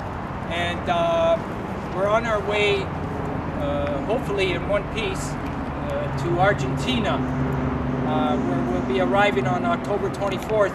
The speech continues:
two thousand and eleven. So, so far, uh, we've covered over a hundred cities,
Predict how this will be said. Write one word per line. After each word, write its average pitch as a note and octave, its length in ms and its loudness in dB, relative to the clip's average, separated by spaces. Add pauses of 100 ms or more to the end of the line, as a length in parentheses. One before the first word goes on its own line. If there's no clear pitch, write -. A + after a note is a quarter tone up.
two - 200 -6
thousand F3+ 360 4
and F3 140 -4
eleven. F#3 460 2
So, F#3 120 -4
so A#3+ 220 0
far, A3 420 4 (540)
uh, D#3+ 240 -2
we've F#3 200 -2
covered A#3 280 2
over G#3+ 220 -4
a F#3+ 80 4
hundred A3 340 -4
cities, G#3+ 440 -4